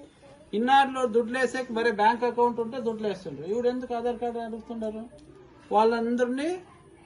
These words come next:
తప్పుడుగా కేసుల్లో ఇరికేయాలని చెప్పి చూస్తున్నారు. కాబట్టి రాయదుర్గం రైతులు మార్చి పదో, పదో తారీఖు నుంచి పన్నెండు మధ్యలో, మార్చి పది, పదకొండు, పన్నెండు,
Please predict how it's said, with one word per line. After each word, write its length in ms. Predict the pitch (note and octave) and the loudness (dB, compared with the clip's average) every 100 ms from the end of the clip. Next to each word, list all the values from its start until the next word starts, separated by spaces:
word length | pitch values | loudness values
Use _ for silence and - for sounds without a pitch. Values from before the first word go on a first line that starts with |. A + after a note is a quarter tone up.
| - | 0
తప్పుడుగా 500 | G#3 A3+ B3 B3 C4 | 2 4 2 2 -2
కేసుల్లో 540 | C4 A#3+ B3+ C4 C4 | 2 6 6 4 0
ఇరికేయాలని 560 | A3 A3 A3+ B3+ B3 A#3 A#3 | 0 0 -2 -2 -2 0 0
చెప్పి 200 | A3 A#3 | 0 -2
చూస్తున్నారు. 600 | A3+ A3 A#3+ A3 G#3 E3 | -2 -4 -4 -2 -2 -2
కాబట్టి 580 | G3 G#3 A3+ A#3+ C#4 F#4 - - - - | 0 0 -2 -4 -8 -10 -16 -20 -18 2
రాయదుర్గం 680 | G3 B3 B3 B3 A#3+ B3+ A3 | 4 6 4 0 -2 -2 2
రైతులు 500 | A3+ B3 A#3 G3+ - - _ - - | 2 4 0 -2 -6 -14 _ -20 -12
మార్చి 720 | E3+ F3 A3+ B3+ - C#4 C4+ B3 C#4+ E4 - - - | -2 4 4 4 -2 -6 -6 -8 -14 -20 -20 -10 -4
పదో, 360 | G3+ C4 C4+ B3 - _ _ _ - | -2 0 -2 -6 -14 _ _ _ -2
పదో 220 | G3+ A#3+ | 4 6
తారీఖు 400 | B3+ B3+ B3 A#3+ | 6 4 4 2
నుంచి 460 | A3+ A#3 A3 C4+ D4+ - - - - | -2 -6 -6 -8 -10 -12 -20 -20 -4
పన్నెండు 400 | G3 A3+ C4 B3 | 0 2 0 -2
మధ్యలో, 520 | B3 A3 G3+ B3 A#3+ - - - - - _ _ - | -2 -2 -2 0 -2 -4 -12 -20 -20 -20 _ _ -4
మార్చి 380 | F3 A3+ A3+ A#3 | 2 2 2 -2
పది, 320 | G3+ G3 B3+ | -2 -2 -6
పదకొండు, 540 | A3 G#3 G#3 G#3 A3 | -4 -4 -2 -2 -4
పన్నెండు, 560 | C4+ A3 G#3+ G#3 F3 | -4 -2 -2 -2 -6